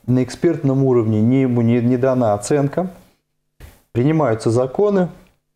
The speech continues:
Вот мы сейчас видим по кассовым аппаратам, закон приняли, что все теперь эти онлайн-кассы. У вас уже несколько сюжетов было в средствах массовой информации, в газетах.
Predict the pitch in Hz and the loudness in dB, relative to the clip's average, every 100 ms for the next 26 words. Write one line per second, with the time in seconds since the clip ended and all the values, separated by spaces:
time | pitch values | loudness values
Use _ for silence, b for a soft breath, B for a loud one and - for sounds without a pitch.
0 | _ - 107 104 104 139 139 - 123 127 | _ -10 -4 -2 0 0 -2 -4 -2 -2
1 | 120 104 113 117 101 95 95 - 104 104 | -2 -2 0 0 0 -4 -6 -4 -4 -2
2 | 160 156 147 139 127 127 127 120 113 104 | -4 0 0 0 0 -2 0 -2 -2 -8
3 | 110 107 120 120 117 110 180 180 156 143 | -4 -2 -2 -2 -4 -2 0 2 0 0
4 | - 101 - 156 135 120 104 107 113 127 | -2 -4 -2 -4 -2 -2 0 0 0 0
5 | 123 120 101 - 117 120 110 104 104 101 | -2 -2 -6 -2 0 0 -2 -2 0 -2
6 | - 110 110 98 98 - 92 95 92 90 | -4 -8 -4 -4 -4 -4 -6 -2 0 -2
7 | - 113 107 113 120 117 113 104 104 107 | -4 -4 -4 -6 -4 -4 -2 -6 -2 -2
8 | 104 98 92 95 107 113 104 98 | -2 -6 -6 -2 0 0 -2 -8